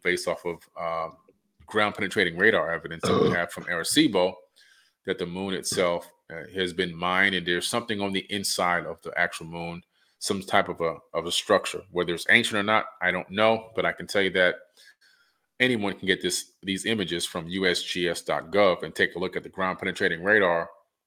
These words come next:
Speaker 1: And it doesn't take a, a genius to figure out there's something beneath the surface.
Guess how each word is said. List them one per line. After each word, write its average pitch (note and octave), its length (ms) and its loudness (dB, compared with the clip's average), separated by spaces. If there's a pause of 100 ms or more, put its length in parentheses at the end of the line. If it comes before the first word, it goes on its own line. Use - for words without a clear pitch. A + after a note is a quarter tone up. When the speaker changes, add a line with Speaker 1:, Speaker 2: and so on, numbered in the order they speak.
(280)
Speaker 1:
And F2 520 2
it F#2+ 80 -4
doesn't F#2+ 240 2
take G#2+ 240 4
a, E2+ 180 0 (520)
a - 60 -8
genius A2+ 420 2
to F#2+ 100 -2
figure G2 360 2
out F#2+ 260 6 (140)
there's G#2+ 160 2
something A2 360 0
beneath F#2 300 -2
the - 60 -8
surface. - 540 2